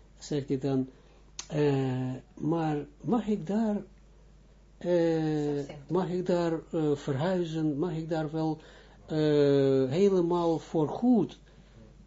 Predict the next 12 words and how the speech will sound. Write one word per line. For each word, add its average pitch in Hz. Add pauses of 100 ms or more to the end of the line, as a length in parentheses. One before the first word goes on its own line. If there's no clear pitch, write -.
(300)
gaan? 139
Want 131
zo 247
geweldig 226
was 156
het, 139
eh, 139
twee 202
weken 180 (160)
op 175
geweldig, 196
eh, 175